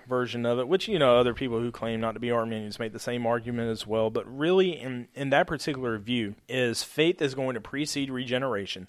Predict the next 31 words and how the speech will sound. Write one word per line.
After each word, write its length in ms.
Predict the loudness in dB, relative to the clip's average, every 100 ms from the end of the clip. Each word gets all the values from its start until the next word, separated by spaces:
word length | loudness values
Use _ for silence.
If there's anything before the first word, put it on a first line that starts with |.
| _
Faith 360 | -2 4 4 4
is 140 | -2
going 300 | 0 -2 -2
to 120 | -6 -6
be 360 | -6 -6 -8 -8
the 320 | -6 -6 -8 -12
cause 760 | -4 6 8 8 4 -4 -14 _ -2
of 380 | 4 4 2 -4
being 260 | -6 -6
born 260 | -6 -4 -4
again. 260 | -6 -8
And 140 | -6 -2
whenever 200 | 2 2
we 140 | 2
say 220 | 2 0 0
regeneration, 680 | -4 -4 -4 -2 -4 -4
that's 220 | -4 -4 0
what 160 | 0
we're 100 | 0
refer-, 400 | -4 -6 -6 -6 -8
referring 480 | -8 -6 -2 -2 -2
to 200 | -8 -6
is, 200 | -6 -10 -14 -16
is 460 | -6 -4 -4 -8 -10
that 260 | -2 -2 -4 -16 -12
spiritual 520 | -8 -2 2 2 0
disposition 640 | -2 -2 -2 -6 -4 -4 -8
being 240 | -8 -6
changed 520 | -6 -2 -4 -4 -6
into 420 | -8 -8 -8 -8 -8
a, 400 | -8 -8 -8